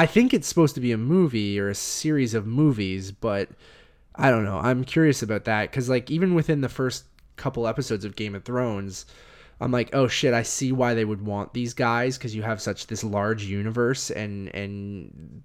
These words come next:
they do a great job of having these different sections and, and, uh, and, and families and, and the way that they blend the storytelling by telling you completely different stories but giving you tidbits in all these different things." I could see them jumping from different planets and having it all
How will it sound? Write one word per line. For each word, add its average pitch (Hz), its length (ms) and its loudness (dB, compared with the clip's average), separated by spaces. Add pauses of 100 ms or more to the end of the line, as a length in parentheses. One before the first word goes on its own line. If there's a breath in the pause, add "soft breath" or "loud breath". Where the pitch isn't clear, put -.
(120)
they 117 100 -2
do 107 200 -2
a 101 40 -4
great 101 340 -2
job 95 240 -2
of 98 120 -4
having 98 420 -4
these 95 180 -8
different 90 380 -8
sections 113 800 -8
and, 95 260 -10
and, 95 320 -12 (560 loud breath)
uh, 95 100 -6 (140)
and, 90 640 -8
and 87 200 -8
families 107 800 -2
and, 85 220 -10
and 80 540 -12 (100)
the 107 100 -4
way 104 180 -2
that 98 160 -6
they 95 340 -4
blend 101 420 -6
the 101 60 -4
storytelling 101 760 -4
by 95 120 -4
telling 98 320 -6
you 95 160 -8 (220)
completely 107 460 -6
different 95 360 -6
stories 98 580 -4
but 95 160 -10
giving 98 240 -6
you 95 120 -8
tidbits 107 580 -4
in 101 120 -4
all 90 160 -4
these 98 180 -6
different - 300 -8
things." 107 260 -4
I 98 80 -2
could 95 140 -10
see 101 180 -6
them 95 200 -8
jumping 95 380 -6
from 98 260 -6
different - 380 -10
planets 101 580 -6
and 98 100 -8
having 98 320 -6
it 87 120 -8
all 90 300 -4